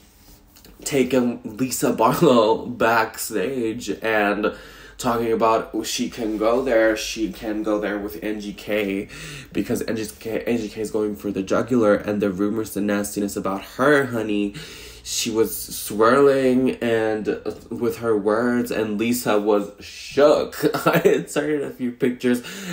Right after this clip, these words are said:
and Lisa was looking terrified. She, I think, had flashbacks of,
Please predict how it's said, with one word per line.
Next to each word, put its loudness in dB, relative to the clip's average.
and 2
Lisa 4
was 0
looking -2
terrified. 0
She, -6
I 0
think, 0
had 4
flashbacks -2
of, -4